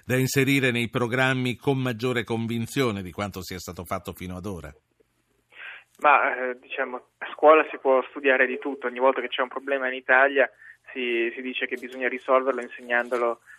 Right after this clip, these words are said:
Speaker 2: nelle scuole, dalla Costituzione al senso civico, alla lotta alla co-, diciamo, al fatto che la corruzione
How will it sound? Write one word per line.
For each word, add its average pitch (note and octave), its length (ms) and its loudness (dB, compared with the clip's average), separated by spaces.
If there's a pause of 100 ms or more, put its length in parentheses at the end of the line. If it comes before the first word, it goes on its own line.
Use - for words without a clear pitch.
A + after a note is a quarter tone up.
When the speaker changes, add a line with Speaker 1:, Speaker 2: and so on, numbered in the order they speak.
(140)
Speaker 2:
nelle B2 300 -6
scuole, A2 380 4
dalla A2+ 180 2
Costituzione C3 960 0
al A#2+ 200 2
senso C3+ 260 -12
civico, C3+ 580 0
alla A#2+ 160 4
lotta B2 280 2
alla A#2+ 100 2
co-, A#2+ 260 2
diciamo, A#2+ 220 -4
al A#2+ 100 0
fatto C3+ 220 2
che C3 80 -4
la B2 100 2
corruzione B2+ 800 -2